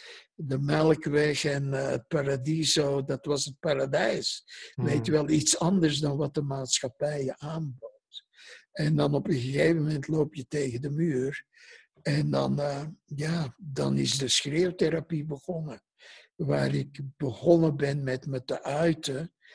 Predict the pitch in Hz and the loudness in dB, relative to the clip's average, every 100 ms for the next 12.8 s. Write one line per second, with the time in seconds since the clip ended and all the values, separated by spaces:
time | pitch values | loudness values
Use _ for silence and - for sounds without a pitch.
0 | - - 139 170 143 127 - 131 123 - | -20 -6 0 0 0 -4 -4 0 2 2
1 | - - - 156 160 147 131 - 143 123 | 0 -2 0 2 4 4 2 -2 -4 -4
2 | 117 - 147 190 202 147 - _ _ - | -4 -6 0 0 0 -2 -8 _ _ -20
3 | - - - 131 151 147 135 139 131 139 | -20 -12 -6 -2 2 2 2 -2 2 4
4 | 185 156 143 - 160 170 151 131 135 135 | 6 4 2 2 6 6 4 0 -2 -2
5 | 143 139 139 139 135 123 - - 180 196 | -8 -6 -4 -4 -6 -6 -6 -2 0 0
6 | 196 143 147 139 123 _ - - 117 147 | -2 -10 -10 -12 -12 _ -20 -18 -4 0
7 | 175 180 - 160 151 139 165 170 123 - | 2 4 2 -2 -4 0 0 0 -6 -16
8 | - - - 160 156 - 147 - 165 165 | -20 -12 -6 -4 -4 -4 -2 0 0 -2
9 | 151 - 127 113 147 - - - - - | -6 -6 -6 -6 -10 -14 -20 -20 -20 -10
10 | 143 143 143 139 - _ _ _ - - | -6 -4 -4 -6 -10 _ _ _ -20 -20
11 | _ _ - 143 160 175 190 190 208 196 | _ _ 0 6 8 10 10 10 8 8
12 | 117 - - - 190 185 - - | 4 -2 -4 4 4 4 -2 -12